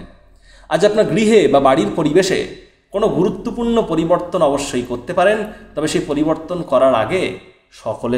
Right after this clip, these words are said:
সম্মতি পেয়েছেন কিনা একবার খতিয়ে দেখে নিতে যেন ভুলবেন না। আজ বন্ধু, স্বজন, আত্মীয় পরিজনদের সাথেও ভাব ভালোবাসার মধ্য দিয়েই কাটবে। স্বামী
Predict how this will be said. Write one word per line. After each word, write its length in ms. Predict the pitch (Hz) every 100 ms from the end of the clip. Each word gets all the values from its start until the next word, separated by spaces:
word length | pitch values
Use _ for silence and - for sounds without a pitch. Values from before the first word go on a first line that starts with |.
| -
সম্মতি 560 | - 107 113 117 120 123
পেয়েছেন 460 | 101 127 170 214 190
কিনা 260 | - 95 - - _ _ _
একবার 260 | 110 113 - -
খতিয়ে 400 | - 110 151 175
দেখে 240 | 131 -
নিতে 220 | 110 107 104
যেন 160 | 104 160
ভুলবেন 420 | 110 107 101 98
না। 200 | 98 90 76 53 - _ _ _ _ 95
আজ 300 | 98 98 - - _ _ _
বন্ধু, 360 | 117 143 175 180
স্বজন, 340 | 175 156 160 160
আত্মীয় 420 | 139 - 165 156
পরিজনদের 560 | 156 151 156 160 160 -
সাথেও 320 | 151 143 170 185 - - _ _ _ -
ভাব 200 | 127 147
ভালোবাসার 520 | 143 143 151 143 147 147
মধ্য 260 | 147 139 143
দিয়েই 300 | 151 147 151
কাটবে। 340 | 143 139 139 180 - _ _ _
স্বামী 300 | - 175 196